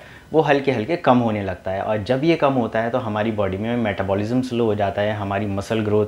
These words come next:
थोड़ी स्लो हो जाती है और बॉडी में जो रिकवरी प्रोसेस होता है वो थोड़ा स्लो हो जाता है, बॉडी फैट को स्टोर करना शुरू कर देती है अपने अंदर। तो इस हार्मोन को हम नेचुरली कैसे बढ़ा सकते हैं? हम इसको बढ़ा सकते हैं इंटरमिटेंट फास्टिंग के through,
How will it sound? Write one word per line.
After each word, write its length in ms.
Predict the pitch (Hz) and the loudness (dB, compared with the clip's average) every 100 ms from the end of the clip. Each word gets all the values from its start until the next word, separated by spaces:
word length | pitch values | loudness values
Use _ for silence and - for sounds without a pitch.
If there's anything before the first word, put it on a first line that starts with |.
| - | -2
थोड़ी 160 | 107 101 | -4 -4
स्लो 220 | - 101 | -4 -6
हो 80 | 101 | -4
जाती 280 | 95 90 101 | -4 -4 -4
है 160 | 123 - - - - | -6 -8 -20 -12 2
और 80 | 135 | 4
बॉडी 320 | 131 131 143 | 6 6 6
में 160 | 147 | 2
जो 300 | 143 151 151 139 | 2 2 2 0
रिकवरी 500 | 117 120 135 131 147 | -2 2 2 4 2
प्रोसेस 460 | 135 127 127 113 | 2 0 2 -2
होता 180 | 101 - | -2 -2
है 160 | 117 - - - - | -2 -4 -16 -14 2
वो 120 | 139 | 4
थोड़ा 240 | 131 117 | 6 2
स्लो 200 | 110 107 | 2 0
हो 100 | 104 | -2
जाता 280 | 101 98 107 | 0 0 0
है, 160 | 107 98 | 0 2
बॉडी 240 | 117 139 | 2 2
फैट 380 | 151 - 131 131 | 0 2 2 2
को 140 | - | -2
स्टोर 320 | 147 - 139 131 | -2 0 2 2
करना 220 | 120 110 | 0 0
शुरू 240 | 104 107 | -2 -4
कर 120 | 101 | -2
देती 240 | 92 92 107 | -4 -6 -4
है 60 | |
अपने 520 | 110 107 107 117 117 107 | -6 -4 -4 -2 -2 -6
अंदर। 360 | - 107 98 90 - | -4 -2 -2 -4 -6
तो 120 | 185 - | -6 0
इस 160 | 202 - | 0 4
हार्मोन 400 | 156 143 131 120 | 2 4 2 0
को 120 | 120 | 0
हम 280 | 120 127 165 - - - | -2 -4 -8 -14 -20 -6
नेचुरली 360 | 123 113 - 139 | -2 0 0 0
कैसे 260 | 139 113 107 | 2 2 2
बढ़ा 200 | 98 92 | 0 0
सकते 300 | 95 - 98 | -4 -8 -8
हैं? 80 | |
हम 200 | 98 131 | -4 0
इसको 180 | 151 - | 0 2
बढ़ा 180 | 143 120 | 4 4
सकते 260 | 113 107 151 | 2 -4 -4
हैं 60 | |
इंटरमिटेंट 500 | 139 131 113 107 131 | -2 -2 -4 -4 -6
फास्टिंग 480 | - 95 90 - 95 | -4 -4 -4 -8 -8
के 120 | 87 | -8
through, 220 | 82 85 | -8 -8